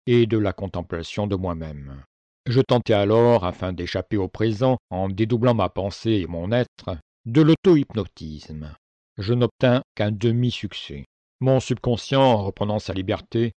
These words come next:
se mettait incontinent à dérailler, sans ordre et sans cohésion, en mille fantaisies désordonnées,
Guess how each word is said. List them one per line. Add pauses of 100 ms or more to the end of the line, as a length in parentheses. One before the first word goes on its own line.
se
mettait
incontinent
à
dérailler, (180)
sans
ordre
et
sans
cohésion, (300)
en
mille
fantaisies
désordonnées,